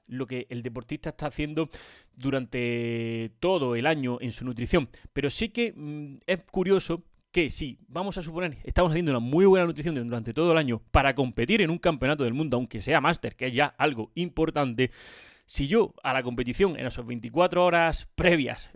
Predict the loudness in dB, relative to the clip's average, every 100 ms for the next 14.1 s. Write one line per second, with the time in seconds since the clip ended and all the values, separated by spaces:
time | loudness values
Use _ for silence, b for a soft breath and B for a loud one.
0 | -14 -8 -4 -4 -4 -6 -6 0 0 0
1 | -4 -2 -2 -4 -6 -2 -2 -4 -10 _
2 | _ _ 0 0 0 -2 -2 -2 -4 -4
3 | -6 -6 -8 -10 -6 -4 -6 -8 -10 -6
4 | -8 -8 -8 -4 -4 -2 -2 -4 -10 -6
5 | -4 -4 -6 -6 -6 -6 -6 -6 -6 B
6 | B B B B B -10 -8 -8 -4 -4
7 | 0 0 0 -2 -4 -2 -4 2 4 4
8 | 4 2 0 0 -2 -2 0 -2 -2 0
9 | 2 2 0 -2 -2 -2 0 -2 -4 -4
10 | -4 -4 -4 -2 -2 -4 -6 -6 -8 -8
11 | -8 -6 -4 -2 -2 -4 -6 0 2 4
12 | 2 2 -2 _ -20 -16 -4 0 2 4
13 | 4 4 2 -4 -6 -4 -4 -8 -6 -4
14 | -4